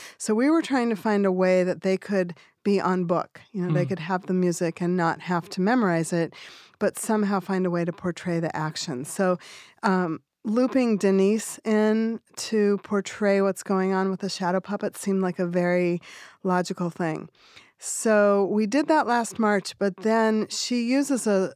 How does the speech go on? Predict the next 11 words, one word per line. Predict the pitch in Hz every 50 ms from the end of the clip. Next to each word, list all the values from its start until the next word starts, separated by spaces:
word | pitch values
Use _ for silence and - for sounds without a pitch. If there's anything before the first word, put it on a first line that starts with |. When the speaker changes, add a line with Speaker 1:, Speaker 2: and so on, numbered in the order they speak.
| - -
Speaker 1:
an | - 226 196 196 - -
old | 214 196 202 220 208 -
technology. | - 214 220 - 214 208 214 220 214 202 - 196 180 165
She | - - 208
uses | 196 185 180 202 185 175 - -
overhead | 190 180 185 190 175 165 185 175 170
projectors | - - 175 170 - 165 160 - - - 139 107 - -
to | - - 170
project | - 185 175 - 180 165 160 -
her | 180
puppets. | 165 - 175 175 - - 156 - - -